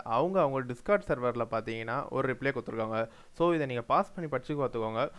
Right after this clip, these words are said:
So, ஆனா இப்ப வரைக்கும் நம்மளுக்கு டேட்டா ட்ரான்ஸ்ஃபரை பத்தி எந்த ஒரு அனௌன்ஸ்மெண்ட்டும் வரல இந்த ரிப்ளை தவிர. So, கூடிய சீக்கிரம் பாத்தீங்கன்னா டேட்டா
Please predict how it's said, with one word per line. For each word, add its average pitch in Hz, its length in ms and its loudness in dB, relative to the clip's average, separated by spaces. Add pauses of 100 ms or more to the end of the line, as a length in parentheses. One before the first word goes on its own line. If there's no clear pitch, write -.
(160)
So, 143 180 2
ஆனா 160 220 4
இப்ப 175 320 2
வரைக்கும் 196 340 0
நம்மளுக்கு 151 520 0
டேட்டா 170 280 4 (120)
ட்ரான்ஸ்ஃபரை 135 340 0
பத்தி 127 260 -2
எந்த 135 220 0
ஒரு 135 80 4
அனௌன்ஸ்மெண்ட்டும் 151 680 2
வரல 127 260 4
இந்த 120 180 2
ரிப்ளை 135 340 2
தவிர. 123 380 2 (160)
So, 139 300 0
கூடிய 180 280 0
சீக்கிரம் 190 380 -2
பாத்தீங்கன்னா 131 400 2
டேட்டா 151 200 6